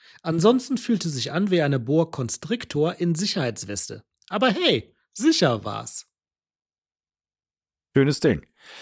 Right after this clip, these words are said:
Speaker 2: Aber tatsächlich, ein kleiner, also ich sag dazu jetzt nix, aber ein kleiner, also wir wollen es nicht kommentieren, sondern lassen euch im Prinzip mit dieser Info alleine. Aber ich habe noch mal eine andere Geschichte. Und zwar ist mir das auch früher nicht so bewusst gewesen.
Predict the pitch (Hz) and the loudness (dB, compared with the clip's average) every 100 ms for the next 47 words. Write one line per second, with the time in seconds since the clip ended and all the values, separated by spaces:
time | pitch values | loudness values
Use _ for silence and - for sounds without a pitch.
0 | - - _ 135 139 - 143 123 131 143 | -20 -20 _ 2 2 0 -4 -2 -4 -4
1 | 214 - - 113 117 110 117 127 139 131 | -6 -8 -12 -10 -8 -8 -6 -4 -4 -4
2 | 117 107 110 - 110 123 117 - 131 - | -6 -8 -8 -8 -8 -6 -8 -8 -10 -8
3 | 175 - - 113 107 107 - 127 127 143 | -10 -10 -8 -6 -4 -8 -10 -6 -4 -4
4 | 131 123 135 135 139 - 123 123 107 - | -2 -2 2 2 2 -2 -6 -4 -4 -4
5 | 151 180 226 - - - - 113 113 120 | -4 -4 -6 -18 -20 -16 -6 -4 -2 -2
6 | - 117 110 104 - 104 156 160 104 - | -4 -8 -8 -10 -12 -10 -10 -6 -6 -2
7 | 147 165 170 139 120 - 85 95 139 220 | 0 4 2 2 -4 -6 -4 -2 -2 -4
8 | - - - _ _ 135 165 175 170 147 | -8 -20 -20 _ _ 2 2 2 -4 -6
9 | 143 147 151 143 - 117 113 214 285 107 | -8 -8 -8 -10 -8 -8 -8 -8 -6 -6
10 | 85 80 82 - 101 - - 120 120 117 | -8 -12 -16 -18 -18 -18 -12 -10 -8 -10
11 | - 135 139 113 - - - - - 104 | -16 -10 -6 -6 -8 -8 -10 -10 -6 -4
12 | 90 - 82 82 87 - 82 85 82 82 | -4 -10 -12 -10 -10 -10 -8 -6 -6 -10